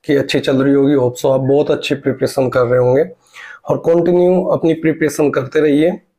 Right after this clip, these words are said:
अपनी preparation को boost up करते रहिए। आज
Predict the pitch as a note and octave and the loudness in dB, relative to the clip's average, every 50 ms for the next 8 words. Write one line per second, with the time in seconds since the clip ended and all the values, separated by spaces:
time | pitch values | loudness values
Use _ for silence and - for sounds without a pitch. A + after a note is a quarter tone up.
0 | _ _ _ C#3 C3+ - D#3 C#3+ C#3+ C#3+ C#3+ C#3 - C#3+ C#3 - D3+ C#3 C#3+ C#3+ | _ _ _ -8 -4 -2 -2 -2 0 0 -2 0 0 -2 -2 0 -2 0 0 0
1 | C3+ C#3 C#3+ C3+ - - C#3 - - D3+ C#3 C#3 - C#3+ C#3+ C3+ B2+ C#3 E3 F#3 | 0 0 0 0 0 -4 -4 -4 -2 -2 -2 0 0 0 2 2 2 2 0 0
2 | F3+ - _ _ - - - - - - - - _ _ _ _ _ _ _ - | -4 -10 _ _ -20 -20 -20 -20 -20 -20 -20 -20 _ _ _ _ _ _ _ -20
3 | _ _ D3 D#3 D#3+ E3+ F3+ F3+ F3+ F#3 | _ _ 0 2 2 4 2 2 0 -2